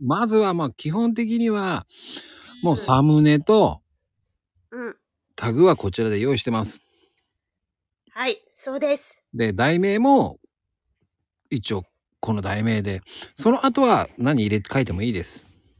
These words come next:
Speaker 2: そうです。
Speaker 1: タグはごめんなさい。それ以外のことは何書いてもいいんですよ。ユーアールエル貼ろうが。
Speaker 2: うん。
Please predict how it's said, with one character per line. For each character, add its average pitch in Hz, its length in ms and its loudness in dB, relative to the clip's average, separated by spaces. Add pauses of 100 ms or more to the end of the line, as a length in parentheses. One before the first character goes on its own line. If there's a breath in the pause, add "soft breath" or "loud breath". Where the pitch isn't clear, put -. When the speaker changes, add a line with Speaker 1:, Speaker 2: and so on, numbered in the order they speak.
(760)
Speaker 2:
そ 311 160 -6
う 311 80 0
で 311 180 0
す。 - 260 -12 (240)
Speaker 1:
タ 226 200 -2
グ 285 240 2
は 285 260 2 (260)
ご 117 120 -2
め 113 80 2
ん - 20 2
な 104 80 -2
さ 98 160 -8
い。 - 40 -14 (1120 loud breath)
そ 247 160 0
れ 277 100 6
以 294 140 6
外 269 180 6
の 156 80 2
こ 131 140 0
と 131 60 0
は 117 60 0
何 139 220 2
書 123 100 0
い 117 60 0
て 101 80 -4
も 90 80 -6
い 117 60 -2
い 135 40 2
ん 135 40 2
で 104 100 0
す - 140 -12
よ。 - 160 -18 (280)
ユ 117 200 -2
ー 107 40 -4
ア 107 60 -4
ー 104 40 -4
ル 117 80 2
エ 120 80 4
ル 110 40 2
貼 104 180 -4
ろ 107 100 0
う 104 100 2
が。 87 280 -10 (1080)
Speaker 2:
う 240 80 -10
ん。 208 300 -12